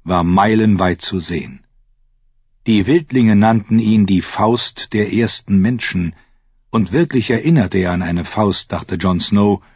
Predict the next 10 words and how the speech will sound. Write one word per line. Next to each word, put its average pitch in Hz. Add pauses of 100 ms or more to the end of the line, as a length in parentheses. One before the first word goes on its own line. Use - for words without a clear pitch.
(540)
die 107
sich 98
durch 95
Erde 127
und 98
Wälder 104
in 101
den 101
Himmel 95
reckte, 92